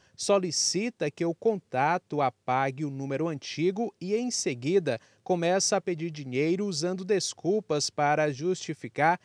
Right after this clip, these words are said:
as transferências. Foi exatamente isso que aconteceu com a Kate, que foi vítima de um golpe no WhatsApp.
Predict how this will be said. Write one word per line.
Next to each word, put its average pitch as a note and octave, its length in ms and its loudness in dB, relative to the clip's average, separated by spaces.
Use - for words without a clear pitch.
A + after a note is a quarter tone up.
as F3 320 2
transferências. F3+ 1120 -2
Foi C3 400 0
exatamente C3 720 -4
isso F#3+ 580 -2
que F#3 200 0
aconteceu F3 680 -2
com G#3 140 -8
a A3+ 80 -6
Kate, D3 560 -4
que C3+ 100 -6
foi C#3 180 -2
vítima E3 540 -4
de D#3+ 100 -4
um F3 80 -4
golpe D#3 600 0
no F3+ 220 0
WhatsApp. F3 720 0